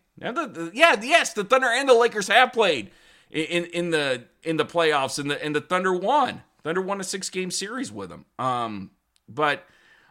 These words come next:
I, I, I like it when fan bases can jaw back and forth at each other. The gr-, and the weird thing about the N B A and, and just, and just professional sports in general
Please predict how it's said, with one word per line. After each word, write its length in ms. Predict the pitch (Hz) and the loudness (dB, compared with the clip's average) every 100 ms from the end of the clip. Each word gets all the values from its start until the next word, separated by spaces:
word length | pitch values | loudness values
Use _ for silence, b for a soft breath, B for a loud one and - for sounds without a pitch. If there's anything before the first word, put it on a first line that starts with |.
| b | b
I, 320 | - 156 160 - _ | -4 -4 -6 -12 _
I, 100 | 175 | 0
I 20 | 220 | 2
like 300 | 233 262 240 | 4 2 2
it 100 | 170 | -2
when 160 | 175 | -2
fan 300 | 143 170 170 | -2 -2 0
bases 380 | 160 147 - 131 | 0 -2 -4 -8
can 180 | - 123 | -6 -6
jaw 260 | 143 131 | -2 -2
back 380 | 117 120 117 113 | 0 0 -2 -4
and 160 | 98 98 | -8 -10
forth 280 | 113 104 98 | -6 -6 -6
at 120 | 95 | -8
each 180 | 95 - | -8 -6
other. 280 | 95 107 120 | -6 -4 -4
The 120 | 139 | -6
gr-, 220 | 135 156 | -6 -4
and 160 | 160 160 | -4 -2
the 60 | 156 | -4
weird 440 | 156 277 294 202 | -6 -6 -4 -4
thing 180 | 190 160 | -4 -4
about 240 | 135 123 | -2 -4
the 160 | 135 131 | -6 -8
N 120 | 143 | -6
B 180 | 131 123 | -4 -4
A 100 | 117 | -4
and, 80 | 151 | -4
and 160 | 233 | -8
just, 220 | 247 269 | -6 -8
and 140 | 226 165 | -6 -2
just 180 | 220 - | -2 -2
professional 640 | 156 - 202 - 131 113 | -4 -4 -6 -6 -8 -8
sports 400 | - 156 135 104 | -8 -8 -8 -8
in 160 | 95 | -12
general 420 | 92 139 120 82 | -10 -10 -10 -12